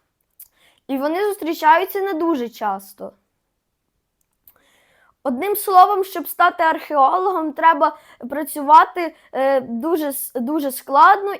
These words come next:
і, і треба мати багато зусилля. Друзі, е, ставимо лайк і пишіть в коментарях, що мені вам ще розповісти.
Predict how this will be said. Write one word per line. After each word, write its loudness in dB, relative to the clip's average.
і, -8
і -6
треба 2
мати 2
багато 2
зусилля. -6
Друзі, -4
е, -6
ставимо 4
лайк 2
і -2
пишіть -2
в -20
коментарях, 2
що -4
мені -2
вам 4
ще -6
розповісти. -6